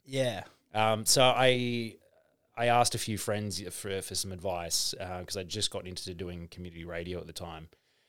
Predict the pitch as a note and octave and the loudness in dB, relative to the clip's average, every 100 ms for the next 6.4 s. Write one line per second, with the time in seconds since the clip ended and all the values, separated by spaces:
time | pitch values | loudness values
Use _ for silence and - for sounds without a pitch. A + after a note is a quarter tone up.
0 | _ _ G2 F#2+ F#2+ G2+ B2 F3+ D#3+ C#3 | _ _ -6 -4 -2 -2 2 4 6 6
1 | B2 A2 - F#2 F2 G2+ G2 F2 F2+ G#2 | 6 2 0 -2 -2 -4 -6 -4 -2 -2
2 | F#2 E2+ E2+ E2 F2+ F2+ F2 E2+ - F#2 | -4 -6 -8 -8 -12 -10 -10 -10 -14 -8
3 | - F2+ E2+ E2+ E2 F#2 F#2 F2+ F#2 F#2 | -6 -4 -6 -8 -8 -8 -6 -6 -4 -4
4 | F2+ F2+ F2 - G2 F#2+ G2 G2 G#2 G2+ | -6 -10 -12 -18 -14 -8 -4 -4 -4 -4
5 | G2 F#2 - - A2 A2 - G2+ F#2+ F2+ | -6 -6 -8 -2 0 2 0 -2 -4 -2
6 | B2+ - - - | -2 -4 -6 -10